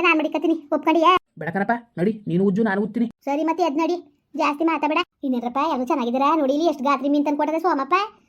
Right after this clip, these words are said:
Speaker 1: ಓಸಿ ಗಾತ್ರ ಇಲ್ಲ. ಅಯ್ಯೋ ಪಾಪ ತಂದ್ಕೊಟ್ಟದೆ.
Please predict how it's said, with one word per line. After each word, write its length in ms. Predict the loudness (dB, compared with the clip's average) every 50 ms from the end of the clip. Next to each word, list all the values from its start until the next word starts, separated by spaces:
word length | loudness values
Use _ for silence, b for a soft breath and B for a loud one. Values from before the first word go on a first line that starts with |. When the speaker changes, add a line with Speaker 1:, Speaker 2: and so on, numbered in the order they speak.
| b b b b
Speaker 1:
ಓಸಿ 240 | 2 2 4 2 2 2
ಗಾತ್ರ 180 | 2 2 2 2 2
ಇಲ್ಲ. 100 | 2 0 0 -2 -2 -4 -6 B B B B B -2 2
ಅಯ್ಯೋ 160 | 4 4 4 2 0
ಪಾಪ 100 | 0 0 0 2
ತಂದ್ಕೊಟ್ಟದೆ. 420 | 2 2 2 0 0 0 -2 -2